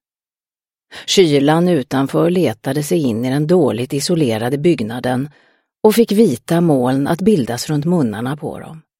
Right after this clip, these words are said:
Han tog tag i skjortkragen på mannen som låg under honom. Det rosslade till. "Det är inte bara jag som vet."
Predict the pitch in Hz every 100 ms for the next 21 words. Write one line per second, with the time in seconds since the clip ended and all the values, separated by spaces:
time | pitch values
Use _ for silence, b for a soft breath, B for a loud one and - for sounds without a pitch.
0 | _ _ _ _ _ _ _ _ _ _
1 | _ _ _ - 185 196 185 240 247 208
2 | 196 160 143 - 151 147 160 160 160 120
3 | 117 123 147 160 123 127 131 104 117 139
4 | 110 113 143 _ _ _ _ _ _ _
5 | _ - 135 117 - 135 135 143 208 -
6 | - 156 - _ _ _ _ _ _ _
7 | _ _ _ _ _ _ 139 123 147 160
8 | 156 131 127 135 135 127 131 147 139 117
9 | - 117 120 151 127 - - - -